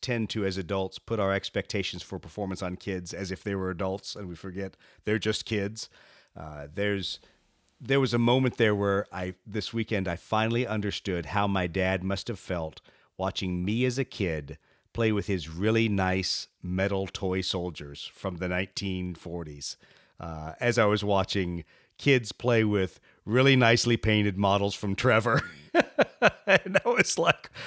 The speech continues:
"Well, if I have to have Trevor paint me another set of, uh, T B Ms, that's fine. Might need some more Hurricanes after this is all over. A couple more Ram attacks from the, uh, from the U S, and I won't have any models left." Uh,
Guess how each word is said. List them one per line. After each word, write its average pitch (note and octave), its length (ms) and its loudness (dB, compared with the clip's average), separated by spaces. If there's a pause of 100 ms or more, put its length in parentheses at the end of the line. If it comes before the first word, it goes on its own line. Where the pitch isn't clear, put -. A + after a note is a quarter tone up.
(140)
"Well, C3+ 320 6 (260)
if A2 80 -4
I B2+ 60 4
have C#3+ 120 6
to B2+ 60 6
have C3 100 6
Trevor B2+ 220 4
paint C3 200 6
me A2 60 6
another A2 200 4
set G#2+ 180 4
of, F#2+ 120 0
uh, G2 120 4
T B2 220 0
B A2+ 180 4
Ms, A2+ 220 2
that's G2+ 160 0
fine. F#2+ 440 0
Might A#2 220 0
need A#2 120 -4
some B2 120 -2
more A2+ 140 4
Hurricanes A#2+ 480 4
after A#2+ 220 4
this C#3 180 2
is C3+ 100 0
all A#2+ 220 4
over. A#2 300 2
A A2 40 -10 (360)
couple B2+ 200 -2
more A2+ 220 4
Ram G#2+ 280 6
attacks G#2 360 2
from G#2+ 180 0
the, F#2+ 240 2
uh, F#2 160 0
from G#2+ 180 -6
the G#2 100 0
U G2+ 180 0
S, F#2+ 180 0
and G2 80 -2
I F2+ 60 0
won't F#2+ 180 -2
have F#2+ 140 2
any F#2+ 100 -4
models F#2+ 400 -4
left." D#2+ 320 -10 (400)
Uh, D#2 200 -10